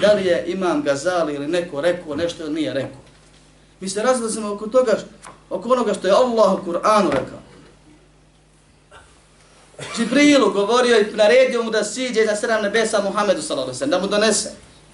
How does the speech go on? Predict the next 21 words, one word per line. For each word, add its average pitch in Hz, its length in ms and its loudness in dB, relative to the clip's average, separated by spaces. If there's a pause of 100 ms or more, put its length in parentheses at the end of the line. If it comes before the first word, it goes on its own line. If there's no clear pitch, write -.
(380)
U 190 100 -6
knjizi 240 400 -2
koju 226 160 4
nam 208 140 2
je 202 80 2
ostavio. - 480 0 (340)
Na 220 120 0
sedam 262 340 2
mjesta 247 360 0
u 190 160 -6
Kur'anu. 151 380 -2 (2500)
Samo 233 360 -2
direktno, 226 460 -2
plus 226 180 -4
indirektno - 380 -2
ima - 120 -2
još - 220 -2
mjesta. - 320 -14 (1600)
I 147 40 -12
značenja 143 480 -8
jajeta. 120 400 -8